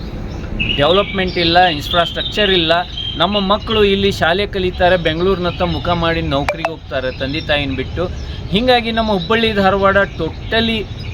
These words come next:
ಡೆವಲಪ್ಮೆಂಟ್ ಕುಂಠಿತ ಆಗಿದೆ. ನಾವು ಉತ್ತರ ಕರ್ನಾಟಕ ಹೋರಾಟಗಾರರು, ಉತ್ತರ ಕರ್ನಾಟಕ ಜನಶಕ್ತಿ ಸೇನೆ ಇರ್ಬೋದು,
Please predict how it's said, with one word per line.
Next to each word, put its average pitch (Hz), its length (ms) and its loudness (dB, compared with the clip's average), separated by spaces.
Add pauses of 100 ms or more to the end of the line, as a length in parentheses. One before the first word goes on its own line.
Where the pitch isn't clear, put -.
ಡೆವಲಪ್ಮೆಂಟ್ 190 840 0
ಕುಂಠಿತ 170 340 -2
ಆಗಿದೆ. 180 420 4
ನಾವು 170 280 0
ಉತ್ತರ 165 400 -2
ಕರ್ನಾಟಕ 196 500 -2
ಹೋರಾಟಗಾರರು, 175 720 2
ಉತ್ತರ 180 240 -2
ಕರ್ನಾಟಕ 170 400 -2
ಜನಶಕ್ತಿ 156 560 -2
ಸೇನೆ 175 300 0
ಇರ್ಬೋದು, 156 380 -2